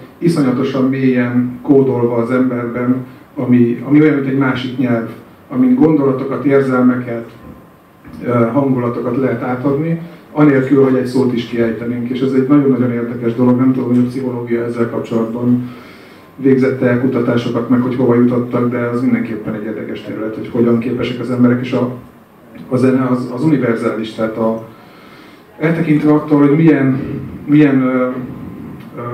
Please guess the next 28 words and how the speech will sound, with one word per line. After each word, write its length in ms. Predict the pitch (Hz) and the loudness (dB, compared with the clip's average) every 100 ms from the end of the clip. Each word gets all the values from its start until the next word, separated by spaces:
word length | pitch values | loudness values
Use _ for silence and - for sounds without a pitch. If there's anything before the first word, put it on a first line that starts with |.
| 123 120 123 | -8 -8 -8
módon 540 | 135 151 160 135 135 | -2 2 4 4 2
épülnek 340 | 135 131 127 123 | 2 4 2 2
fel 140 | 123 | 0
az 100 | 123 | 2
adott 340 | 131 123 - - | 2 0 -4 -12
civilizációk 640 | - 131 127 123 120 - 123 | 0 4 4 4 2 0 -2
vagy 160 | 123 123 | -2 0
kultúrák 460 | 131 131 120 117 | 2 4 2 2
zenéi, 460 | 117 123 123 123 135 | 0 0 4 4 4
milyen 280 | 139 135 123 | 2 2 2
módon 340 | 123 120 120 | 2 0 -2
szerkesztik 600 | 117 117 120 120 - - | -2 -2 -2 -6 -8 -2
őket, 460 | 117 120 139 135 139 | 0 0 2 0 2
mindenki 460 | 151 131 120 117 | 4 4 0 -2
megérti 520 | 123 120 117 117 117 123 | 2 2 2 0 0 -2
azt, 220 | 120 - | -2 0
hogyha 280 | 120 123 120 | -4 -2 -4
egy 140 | 120 | -2
dallam 360 | 123 120 120 123 | 2 2 2 -2
szomorú, 460 | 127 127 127 131 | -2 0 0 0
vagy 200 | 123 117 | -2 0
vidám, 500 | 127 123 120 131 - - - - - | 0 0 -2 -4 -8 -14 -20 -20 -14
vagy 360 | 117 120 120 | 0 2 4
erőszakos, 760 | 123 123 120 120 117 120 117 - | 4 4 2 0 -2 -2 -2 -2
vagy, 420 | 113 117 117 113 | 2 4 2 -2
vagy 280 | 120 117 - | -2 -2 0
akármi. 600 | 120 123 117 123 123 123 - - - - - - - | -4 -4 -4 0 0 0 -8 -16 -20 -20 -20 -18 -6
Ö, 260 | 120 117 | 0 0